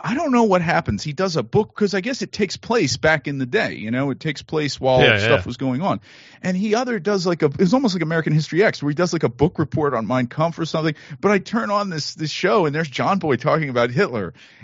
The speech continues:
Speaker 1: And I think he was sort of getting into it. The whole idea is he's, like, getting into the Nazi thing. And then at a certain point, they reveal that, you know, actually this is murderous, terrible ideology, and you don't wanna do this.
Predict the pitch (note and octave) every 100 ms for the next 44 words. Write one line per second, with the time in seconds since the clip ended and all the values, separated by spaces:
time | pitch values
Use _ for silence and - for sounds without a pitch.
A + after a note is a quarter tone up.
0 | - F3+ E3+ D#3 D4 C4+ F#3+ - A3+ G#2+
1 | E3+ E3 E3 F#3 F2 - - C3 F3+ D#3+
2 | B2 F3 C#3+ A2+ C#3 A#2+ C3+ B2+ D#3+ D3
3 | C#3 D#3+ C#3 B2+ A#2+ C3 D3+ - A2+ -
4 | F#2 F2 - A#2 B2+ B2+ B2 A#2 - -
5 | - _ C#3+ C3 D#3 C3+ A#2 - C3 A#2+
6 | A2+ G#2 G#2 G2+ A#2+ G#2 G2+ F#2+ F2+ G#2+
7 | F#2+ F2 G2 A2+ G#2+ G2+ F#2+ F2+ - -
8 | - - - - - - G#2 G2 F#2 -
9 | - G#2 F#2+ F2 E2+ F#2 F2+ F2+ F2+ F#2
10 | E2+ E2 F2 G2+ G2 E2+ F#2+ G2+ F2 -
11 | -